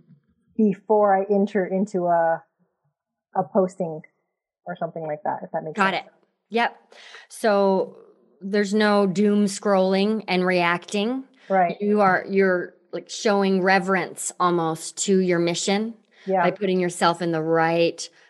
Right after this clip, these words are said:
Speaker 2: mi-, mental and physical and emotional space
Speaker 1: Yes.
Speaker 2: before contributing to the conversation.
Speaker 1: Yes.
Speaker 2: Great. And do you know what that looks like? What is,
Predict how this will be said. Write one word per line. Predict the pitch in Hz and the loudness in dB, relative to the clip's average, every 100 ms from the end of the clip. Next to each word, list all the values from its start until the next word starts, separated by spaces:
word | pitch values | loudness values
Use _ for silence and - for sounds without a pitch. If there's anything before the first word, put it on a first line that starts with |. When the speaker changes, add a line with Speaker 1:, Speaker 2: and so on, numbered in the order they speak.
| _ - | _ -12
Speaker 2:
mi-, | 175 170 156 | -6 -4 -2
mental | 190 180 180 190 208 202 - | 0 2 2 2 2 2 0
and | 175 160 | -4 -2
physical | 180 170 175 175 | -4 -4 -4 -2
and | 143 | -2
emotional | 165 156 - 156 | -2 -4 -4 -10
space | 151 - 160 160 190 - | -10 -6 -2 -2 -4 -4
Speaker 1:
Yes. | 170 160 - | 0 0 0
Speaker 2:
before | 175 165 160 | 0 2 2
contributing | 156 170 175 160 156 | 0 -4 -2 -2 -2
to | 156 | -2
the | 151 | -4
conversation. | 151 139 143 135 - 147 175 _ - | -4 -6 -4 -6 -4 -8 -10 _ -4
Speaker 1:
Yes. | 175 - - _ _ _ | -2 -2 -10 _ _ _
Speaker 2:
Great. | 190 175 - | -6 -6 -2
And | 196 | -2
do | 196 | 0
you | 214 226 | 0 2
know | 220 214 | 2 2
what | 196 | 0
that | 190 - | 0 -2
looks | 185 - | -4 -4
like? | 196 - | -6 -4
What | 190 190 | -2 -2
is, | 180 - | -4 -12